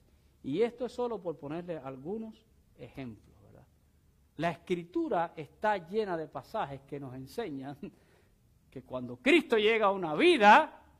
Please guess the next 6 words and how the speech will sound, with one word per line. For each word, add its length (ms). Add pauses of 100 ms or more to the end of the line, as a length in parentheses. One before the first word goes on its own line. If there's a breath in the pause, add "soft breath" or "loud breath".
(360)
tiene 340
que 80
haber 540 (360)
necesariamente 960
un 380 (600)
cambio. 240